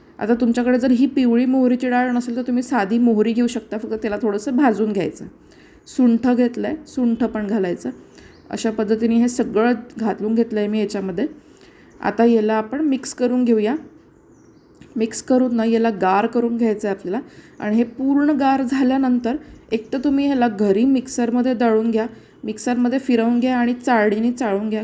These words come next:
किंवा मग चक्कीवरून दळून आणा. आता मी ना हे चक्कीवरून दळून आणते, जेणेकरून हे व्यवस्थित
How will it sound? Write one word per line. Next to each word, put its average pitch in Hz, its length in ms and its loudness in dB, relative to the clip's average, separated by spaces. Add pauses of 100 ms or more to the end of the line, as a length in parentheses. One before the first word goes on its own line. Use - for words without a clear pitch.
किंवा 226 200 0
मग 240 120 -2
चक्कीवरून 233 680 0
दळून 240 260 2
आणा. 170 180 -6 (540)
आता 220 180 -4
मी 262 280 2
ना 262 120 0
हे 247 160 2
चक्कीवरून 247 640 -2
दळून 233 240 2
आणते, 214 360 -2
जेणेकरून 214 560 -2
हे 240 100 0
व्यवस्थित 214 500 -2